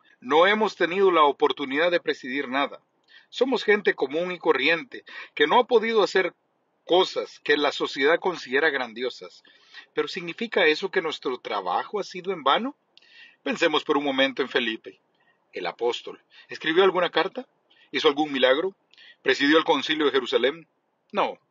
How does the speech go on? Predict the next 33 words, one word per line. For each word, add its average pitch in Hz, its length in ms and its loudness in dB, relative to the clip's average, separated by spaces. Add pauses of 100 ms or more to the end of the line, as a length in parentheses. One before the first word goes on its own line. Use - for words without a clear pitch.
(380)
Felipe 190 380 0
es 160 120 -2
uno 170 240 -4
de 151 80 2
los 135 200 -6
equipos 160 360 -2
que 135 120 -4
nunca 196 240 0
estuvieron 156 360 2
en 139 80 -2
el 127 100 -2
equipo 135 320 -4
principal, 120 640 -6 (560)
de 120 100 0
los 120 160 -2
que 123 140 0
no 139 160 0
pertenecieron 143 760 -2
al 127 120 -2
grupo 156 280 -2
de 156 60 6
los 135 100 2
más 147 200 0
brillantes 156 500 -6
y 135 60 -16
famosos. 143 560 -8 (420)
Entonces, 240 640 -2
¿qué 254 140 -2
hizo 277 280 -2
a 120 60 -6
Felipe 101 360 -14
especial? 113 580 -12 (560)
Pues 240 380 2